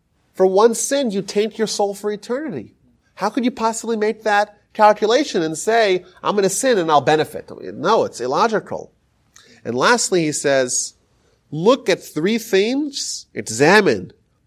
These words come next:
three ideas, and you'll never sin." You should know what's above you. A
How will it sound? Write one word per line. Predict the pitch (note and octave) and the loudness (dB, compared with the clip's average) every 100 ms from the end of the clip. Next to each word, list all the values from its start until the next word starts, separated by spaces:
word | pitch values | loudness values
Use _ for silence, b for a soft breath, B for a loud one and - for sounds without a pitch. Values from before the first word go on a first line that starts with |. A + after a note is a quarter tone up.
| _ | _
three | - C#3 F#3 G#3 G#3+ G#3+ _ _ _ _ _ _ _ _ - | -12 0 2 2 -2 -6 _ _ _ _ _ _ _ _ -4
ideas, | C3 C3 E3 G3 A3+ G#3+ - - _ _ _ | -2 2 2 4 2 -2 -6 -8 _ _ _
and | B2 | -6
you'll | C3 A#2 | -4 0
never | C3 C3 | 2 2
sin." | B2+ - F2+ - _ _ _ _ _ _ | -2 -6 -8 -12 _ _ _ _ _ _
You | B2+ | -10
should | C#3 | 0
know | D3 E3+ | 4 4
what's | D#3 | 4
above | A#2+ D3 F3+ | 4 4 4
you. | B3+ C4+ - _ _ _ _ _ _ _ _ _ _ _ _ _ _ _ _ _ _ _ _ _ _ - | -2 -2 -8 _ _ _ _ _ _ _ _ _ _ _ _ _ _ _ _ _ _ _ _ _ _ -6
A | A2+ A2 G#2+ F2+ | -2 -2 -4 -10